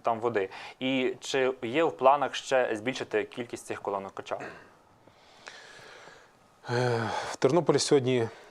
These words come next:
Speaker 2: працює п'ять ко-, е, п-, майже п'ятдесят колонок-качалок, які розміщені практично,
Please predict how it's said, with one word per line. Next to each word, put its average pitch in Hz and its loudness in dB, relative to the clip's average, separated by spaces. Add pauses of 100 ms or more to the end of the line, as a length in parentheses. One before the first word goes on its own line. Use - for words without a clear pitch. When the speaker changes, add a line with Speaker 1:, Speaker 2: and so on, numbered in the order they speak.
Speaker 2:
працює 120 2
п'ять - 2
ко-, 120 2
е, 110 2
п-, 117 0
майже 120 2
п'ятдесят 117 2
колонок-качалок, 123 0 (1800)
які 131 2
розміщені 120 0
практично, 113 -2